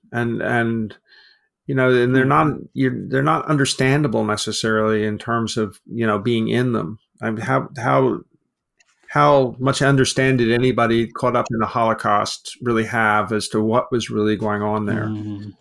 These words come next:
Speaker 1: Even
Speaker 2: Mm-hmm.
Speaker 1: today, I'm not sure we really grasp the full extent of it. I would actually, you know, if you're putting on my historical hat, I would, I would take what ha-, uh, what, what happened in Germany in the nineteen thirties and forties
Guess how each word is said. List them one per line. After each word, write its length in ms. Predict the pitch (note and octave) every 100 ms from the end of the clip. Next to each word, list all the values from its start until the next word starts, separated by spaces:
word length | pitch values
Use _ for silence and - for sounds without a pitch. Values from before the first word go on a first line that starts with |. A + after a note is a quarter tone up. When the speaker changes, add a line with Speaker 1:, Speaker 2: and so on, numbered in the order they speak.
| _
Speaker 1:
Even 260 | C3+ C#3+ C3
Speaker 2:
Mm-hmm. 60 | B2
Speaker 1:
today, 400 | A#2+ B2 B2+ B2
I'm 140 | A2+
not 200 | A2+ A#2
sure 340 | - - A#2 A#2
we 140 | A2
really 300 | G#2 A2+ A2
grasp 560 | G2+ A2+ G#2+ G#2 - - -
the 80 | A2
full 280 | - A2
extent 440 | G2+ - - A2+ A2+
of 140 | G2+
it. 240 | G2+ - _ _ _ _ _ _ _ _ _ -
I 160 | A#2+
would 260 | C3+ A#2+ G#2
actually, 880 | - A#2 A#2+ - B2 A#2 A#2 A2+ A2 A2+
you 140 | A#2
know, 160 | A2 G#2+
if 140 | -
you're 360 | A2+ G#2+ A2 G#2
putting 440 | - B2+ A2+ G#2+
on 200 | G2 A2+
my 180 | G#2+ G#2
historical 680 | A2 A2 - A2+ A2+ A2+
hat, 320 | G#2 A#2+ A#2+ G#2+
I 140 | G#2+
would, 200 | G#2 G#2 - -
I 100 | -
would 200 | A2+ A2+
take 360 | - A#2+ G#2+ - - _ - _ -
what 160 | A#2
ha-, 200 | A#2 B2+ -
uh, 200 | A2 -
what, 200 | - - - _ _ -
what 300 | A2 A#2 G#2+
happened 480 | C#3+ C#3 - C3+
in 220 | B2 A2+ G2+
Germany 680 | A#2+ C3 C3+ B2 A2+ A2 A2
in 100 | G#2
the 100 | G#2+
nineteen 400 | A#2 A#2+ B2 A2
thirties 480 | - B2 A2+ G#2+
and 140 | G#2+ F#2+
forties 640 | - C3+ A2+ G#2 - -